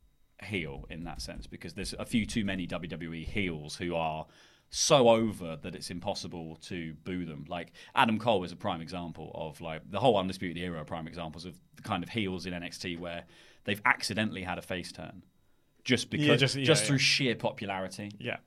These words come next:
Speaker 1: Um, and Kevin Owens is another one. It's like, it's almost impossible, like,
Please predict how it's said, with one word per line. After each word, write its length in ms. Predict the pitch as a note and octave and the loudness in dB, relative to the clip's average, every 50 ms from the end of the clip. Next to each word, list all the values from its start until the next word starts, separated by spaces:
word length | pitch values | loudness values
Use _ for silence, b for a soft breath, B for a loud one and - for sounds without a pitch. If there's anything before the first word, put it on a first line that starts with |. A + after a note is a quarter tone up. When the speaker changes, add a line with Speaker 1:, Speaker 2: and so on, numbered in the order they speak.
| - _ - | -20 _ -8
Speaker 1:
Um, 380 | G2 F#2 F2+ F2 E2+ E2+ F2 - - _ _ _ - | -4 -2 -2 -2 -2 -4 -6 -8 -12 _ _ _ -6
and 260 | - G2 F#2 E2+ F#2 - | -4 -4 -4 -4 -4 0
Kevin 200 | - D3 B2 A2+ | 2 4 4 6
Owens 220 | G2+ G2 F#2 F2 D#2+ | 4 4 2 2 -2
is 80 | E2+ | -4
another 220 | F2+ F2+ F2+ E2 E2 | -4 -2 -2 -2 -2
one. 160 | D#2 D#2 D#2 | -4 -6 -6
It's 180 | D#2 - - - | -6 -8 -6 -6
like, 260 | F2 E2 E2 - - | -6 -6 -6 -8 -10
it's 160 | F#2 - - | -10 -6 -4
almost 220 | A#2 G2+ F2+ - | -4 -2 -4 -6
impossible, 440 | F2+ E2+ - - - - - F2 - F#2+ | -8 -10 -12 -12 -12 -12 -14 -12 -10 -8
like, 160 | F#2 F2 | -8 -8